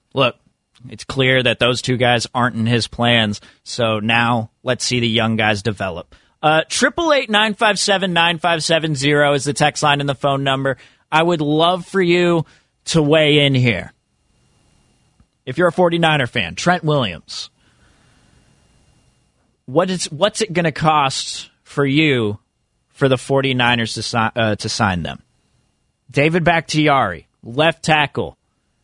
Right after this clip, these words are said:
for the Green Bay Packers, was given the most expensive contract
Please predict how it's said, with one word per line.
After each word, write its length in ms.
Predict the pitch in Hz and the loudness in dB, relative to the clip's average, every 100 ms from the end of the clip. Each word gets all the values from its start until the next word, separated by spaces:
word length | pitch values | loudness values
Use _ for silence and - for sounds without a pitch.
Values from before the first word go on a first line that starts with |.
| _ _ | _ _
for 120 | - | -4
the 80 | 135 | -2
Green 280 | 117 143 147 | 0 0 2
Bay 160 | 143 139 | 0 0
Packers, 520 | 139 127 - 107 104 | 0 0 -2 -6 -4
was 160 | 127 | -2
given 240 | 120 143 139 | 0 0 2
the 80 | 123 | 0
most 380 | 127 151 - | 0 0 -2
expensive 560 | 165 - 165 156 - 147 | -4 -2 -2 -2 -2 -4
contract 640 | 156 151 143 - 127 120 | 0 0 0 0 0 -2